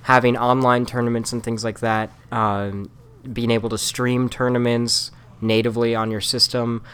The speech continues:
I feel like there's a lot of really cool things that they could do that would be a very, like, modern and accessible way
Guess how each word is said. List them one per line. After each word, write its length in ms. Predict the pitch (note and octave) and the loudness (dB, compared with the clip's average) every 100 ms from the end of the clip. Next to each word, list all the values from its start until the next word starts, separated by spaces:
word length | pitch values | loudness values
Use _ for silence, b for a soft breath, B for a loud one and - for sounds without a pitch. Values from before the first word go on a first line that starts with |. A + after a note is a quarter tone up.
| B | B
I 60 | B2+ | 0
feel 140 | F3+ F3 | 6 6
like 120 | D3+ | 6
there's 160 | D#3+ | 4
a 40 | D3+ | 6
lot 160 | C#3+ C3+ | 8 8
of 100 | A#2+ | 4
really 200 | B2+ B2 | 0 0
cool 240 | - C#3 C3 | 2 2 2
things 280 | B2+ A#2+ | 2 0
that 120 | A#2 A#2 | 0 -2
they 120 | A2 | -4
could 300 | - A#2+ G#2 | -4 -6 -2
do 360 | A2 G#2 F2 F#2+ B B B B - - - | -2 -2 -4 -12 B B B B -20 -20 -4
that 520 | A2+ A2+ G#2+ G#2 C#3 | 2 4 4 0 -6
would 220 | A#2+ G#2+ | -6 -2
be 160 | A2+ G#2+ | -2 0
a 40 | |
very, 360 | A2+ A2+ A2 G#2+ | 2 0 0 -2
like, 200 | G#2 - - - - - | -4 -8 -18 -20 -16 -4
modern 840 | A2 A2 A2 A#2 A#2 A2+ A2+ A2+ | 2 6 8 8 6 4 2 0
and 180 | A2 A2 | 0 -4
accessible 640 | G#2 - A2+ - G#2+ A2 | -2 -2 0 0 0 0
way 420 | G#2 G#2 F#2+ F#2 | 0 0 -2 -6